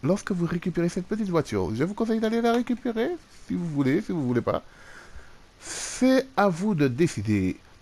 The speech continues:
Dans tous les cas, on se retrouve dans une prochaine vidéo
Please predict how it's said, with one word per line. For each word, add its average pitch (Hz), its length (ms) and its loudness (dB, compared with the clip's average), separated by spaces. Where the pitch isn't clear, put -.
Dans 143 300 4
tous 208 220 -2
les 214 140 4
cas, 240 380 2
on 117 120 0
se - 100 -6
retrouve 135 320 -2
dans 151 80 0
une 107 180 0
prochaine 214 320 0
vidéo 131 520 2